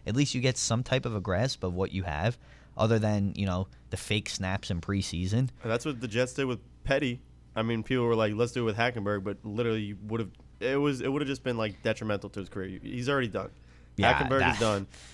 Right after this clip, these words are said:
Speaker 2: But, like, Petty was maybe the guy after whoever. I mean, he was never gonna be the guy, but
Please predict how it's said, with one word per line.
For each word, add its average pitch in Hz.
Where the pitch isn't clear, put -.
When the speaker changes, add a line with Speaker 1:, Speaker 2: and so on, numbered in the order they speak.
Speaker 2:
But, 113
like, 113
Petty 143
was 117
maybe 113
the 104
guy 98
after 95
whoever. 107
I 95
mean, 95
he 131
was 139
never 147
gonna 135
be 131
the 117
guy, 107
but 98